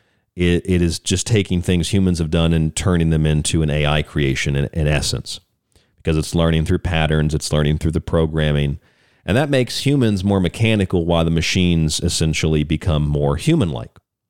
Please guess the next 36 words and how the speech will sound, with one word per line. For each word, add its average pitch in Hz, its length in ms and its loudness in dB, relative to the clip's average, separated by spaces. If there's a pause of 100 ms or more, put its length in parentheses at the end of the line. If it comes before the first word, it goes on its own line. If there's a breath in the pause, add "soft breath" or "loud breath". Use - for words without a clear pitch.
(520)
In 92 100 -2
the 95 60 2
same 147 280 2
way, 101 500 2 (320)
algorithms 101 1000 0 (140)
direct 104 420 0
our 92 160 4
attention 87 680 -2 (640)
by 95 200 2
suggesting 101 680 0
what 92 160 2
we're 95 140 2
going 87 240 0
to 85 80 0
be 87 180 0
interested 82 460 -2
in 78 120 0
listening 104 420 2
to, 92 260 2
what 78 120 0
we're 85 120 -4
going 82 180 0
to 78 80 0
be 76 160 0
interested 78 460 -2
in 76 160 0
watching, 95 480 0
what 73 100 0
we're 82 120 0
going 82 200 0
to 78 80 -4
be 80 120 -2
interested 87 600 -2
in 78 140 0
in 76 240 0
general. 104 500 -2